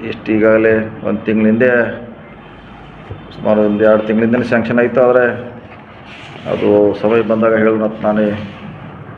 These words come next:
ವೇಟ್ ಮಾಡ್ತಿದ್ದೆ. ಇವತ್ತು ಬಂದಿದೆ. ಬಹುಶಃ ಇನ್ನೊಂದು ಎರಡು ಮೂರು ವರ್ಷ ನಂತರ ಆನ್‌ಲೈನ್‌ನಲ್ಲಿ ಪ್ರಾರಂಭ ಮಾಡ್ತಾರೆ ಅಂತ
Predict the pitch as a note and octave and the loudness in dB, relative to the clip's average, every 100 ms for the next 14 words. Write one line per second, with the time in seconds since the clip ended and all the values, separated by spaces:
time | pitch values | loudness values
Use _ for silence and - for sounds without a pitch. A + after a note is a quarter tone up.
0 | - - - G#2+ G#2+ - G#2+ G2+ G#2 G#2 | -18 -18 -8 -2 -2 -2 -4 -2 -2 -2
1 | A#2 G#2+ G#2 G#2+ G2+ G2 - - - G#2 | 0 0 0 -2 -2 -2 -4 -6 -8 -8
2 | G2+ G#2 A#2 A2 G#2+ A2+ A2+ A2+ A2 G#2+ | -6 -2 -2 -2 -2 -2 -2 0 2 2
3 | G#2+ G#2+ A2 G#2+ - A#2 A2 G#2 - - | 0 -2 -2 -4 0 2 2 2 -2 -2
4 | - - - - - - A2 G#2+ A2+ A2 | -4 -10 -12 -12 -10 -2 0 2 2 0
5 | G#2+ G#2+ G#2+ G#2 G#2 G2+ G2 G2+ G2+ | 0 0 0 2 2 0 0 -2 -2